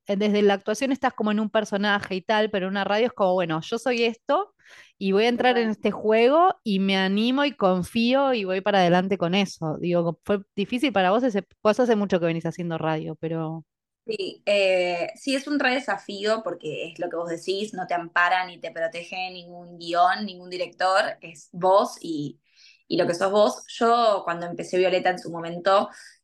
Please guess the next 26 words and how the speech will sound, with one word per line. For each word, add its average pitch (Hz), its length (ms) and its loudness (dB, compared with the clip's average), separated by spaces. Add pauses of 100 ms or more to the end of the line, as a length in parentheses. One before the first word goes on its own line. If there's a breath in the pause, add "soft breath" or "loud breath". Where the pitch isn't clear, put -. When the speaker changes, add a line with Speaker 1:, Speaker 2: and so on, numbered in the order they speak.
(280)
Speaker 2:
eh, - 240 -16
como 143 160 -10
yo 160 120 -10
me 175 80 -2
había 175 200 2
creado 170 320 0
mi 175 80 -6
canal 170 240 -6
de 175 140 -4
YouTube 180 440 0
y 175 80 -2
demás, 180 400 0
y 175 40 -4
había 175 180 -2
empezado 185 540 -2
con 180 120 -8
ese 185 220 -10
mundo 214 320 -6
ya 180 180 -8
más 185 160 -2
de 175 100 -8
chica, 180 540 -4
a 160 80 -12
los 165 140 -18
veintitrés 165 520 -10
años, 202 560 -2